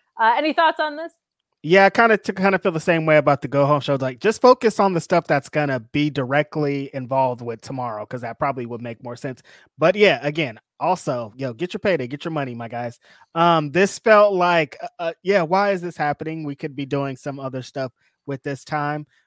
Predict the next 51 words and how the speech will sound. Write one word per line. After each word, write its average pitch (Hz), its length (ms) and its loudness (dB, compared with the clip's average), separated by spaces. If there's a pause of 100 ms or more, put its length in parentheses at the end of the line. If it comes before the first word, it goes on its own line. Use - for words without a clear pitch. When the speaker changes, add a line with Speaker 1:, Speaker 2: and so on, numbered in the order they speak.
(120)
Speaker 2:
but 170 100 -2
I'm 185 80 -2
not 170 180 2
mad 160 280 0
at 160 120 0
it. 160 80 -6
Seeing 156 240 -8
the 143 80 -8
Righteous 135 440 -10
is 120 100 -18
great. 139 320 -8 (260)
It 202 140 0
reminded 240 400 2
me, 220 100 -2
yeah, 208 220 2
earlier 202 340 0
when 180 120 -2
I 170 80 -2
talked - 280 -6
about 151 300 -6
the 160 60 -12
Evil 156 360 -6
Uno 160 160 -6
match. 143 280 -8
Yeah, 339 100 -6
what's 381 180 -4
up 370 140 -2
with 339 100 -6
the 214 60 -4
Dark 160 320 -2
Order? 143 240 -2
They 151 140 -6
had 175 260 -4
Silver 180 560 -4 (240)
and 143 180 -10
Reynolds 190 360 -2
out 151 240 0
there 147 200 -2
just 147 280 -14
on 165 180 -4
the 147 120 -8
outside 165 460 -2
as, 135 160 -6
like, 135 220 -8
some 143 200 -8
guys. 151 420 -4
I'm 156 120 -6
like, 139 300 -10 (400)
"Why 170 260 -4
don't 196 300 -6
we, 170 460 -4